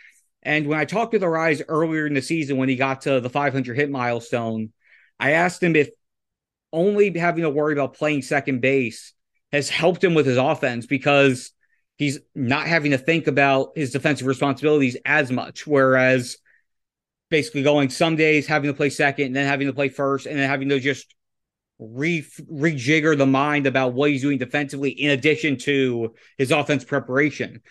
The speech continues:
And he said playing second base has free-, al-, almost exclusively playing second base has freed up his mind when he's at the plate. And we're seeing the results there.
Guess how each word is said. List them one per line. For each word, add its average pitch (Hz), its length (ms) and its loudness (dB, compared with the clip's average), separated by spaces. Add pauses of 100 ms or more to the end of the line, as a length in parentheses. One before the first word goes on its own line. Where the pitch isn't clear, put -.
(240)
And 143 140 2
he 143 80 4
said 190 260 2
playing 165 260 2
second 151 280 -2
base 151 160 -2
has 139 160 -2
free-, 151 500 -2
al-, 160 260 0 (220)
almost 156 300 2
exclusively 151 560 -2
playing 143 240 0
second 135 320 0
base 139 420 0 (400)
has 151 180 0
freed 165 440 2
up 160 160 2
his 127 160 2
mind 139 520 2
when 135 220 2
he's 127 180 -2
at 131 140 2
the 123 80 -8
plate. 135 380 -6 (400)
And 127 320 0
we're 127 100 -2
seeing 151 260 2
the 131 80 4
results 127 420 0
there. 135 420 -2